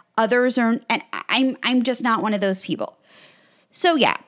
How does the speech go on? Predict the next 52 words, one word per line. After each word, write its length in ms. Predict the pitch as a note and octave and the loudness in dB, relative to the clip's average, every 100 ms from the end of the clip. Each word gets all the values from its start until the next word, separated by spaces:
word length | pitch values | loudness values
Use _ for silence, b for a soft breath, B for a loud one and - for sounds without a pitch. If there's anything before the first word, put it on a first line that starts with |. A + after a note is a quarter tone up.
| _ - | _ 2
Okay, 260 | C4 B3+ - | 2 2 -4
so 220 | - - C#4+ | -6 -2 0
the 100 | C#4+ | 0
wallpaper, 640 | B3 A#3 B3 D4+ D#4+ F#4 | 0 -2 -2 -4 -2 -6
peel 240 | - D4+ | 0 2
and 100 | D#4+ | 2
stick 240 | E4+ D4+ - | 0 -4 0
wallpaper, 720 | F3 D3+ - B3+ B3 C#4+ C#4+ | 2 2 0 0 4 4 4
which, 300 | D4 C4 - | 0 -2 2
by 180 | D4+ D#4+ | 2 4
the 100 | C#4+ | 4
way, 380 | E3 C3+ - _ | 4 2 -4 _
I'm 220 | B3 C#4+ | 2 2
a 40 | F#4+ | 2
huge 480 | - - A3+ G3 G3+ | -2 -2 -2 -2 -2
fan 320 | E3 A#2+ C2+ | -2 -2 -4
of, 100 | - | -4
and 120 | - | 0
I 60 | A3+ | 2
wanted 400 | G#3+ C4+ D4+ G4+ | 2 0 0 -2
to 100 | D4+ | -4
say 300 | - G#3 F3+ | -4 -2 -2
this. 460 | F#2 D2+ - - - | -2 -6 -8 -16 0
Um, 400 | A3 G3+ F#3+ G3 - | 2 4 2 0 0
and 120 | C4 | 2
again, 180 | C4 B3+ | 2 2
if 80 | |
I 80 | C4 | 0
do 160 | B3+ D4+ | 0 0
a 80 | F4+ | 0
whole 160 | F4 | -2
peel 240 | D4+ A#3 G#3+ | -2 0 0
and 160 | G#3 | 0
stick 220 | - G3+ | -2 -2
episode, 400 | F#3+ F#3+ G3 B3 | 0 0 0 0
not 280 | G#3+ F#3+ F#3+ | 2 2 0
sure 180 | - G3+ | 0 -2
if 120 | G3 | 0
I 80 | F#3+ | 0
will, 460 | E3+ E3 F3+ A3+ - _ _ _ - | 2 2 2 0 -4 _ _ _ -2
I'll 180 | A3+ A3 | 4 4
include 360 | A3 G3 A3+ G3+ | 2 -2 -2 -2
this 180 | F#3+ G#3 | -2 -2
information 580 | F#3 G3 F#3 F3 - | -4 -2 -2 -2 0
again. 560 | F3 D#3+ D#3+ F3 A#3 C4+ B B B B B B - | 0 2 2 0 0 -4 B B B B B B 2
Um, 360 | A#3+ A#3+ G3+ - - | 4 4 0 -4 2
I 160 | C#4 F4 | 2 4
love 460 | C#4+ G#3+ A#3 - | 2 4 2 -2
peel 200 | - B3 | -2 2
and 160 | A#3+ A#3+ | 2 2
stick 220 | A#3 A3 | 0 2
wallpaper. 840 | F3 E3+ G3 G3 F#3 F3+ F3+ - | 2 4 2 4 4 4 2 -2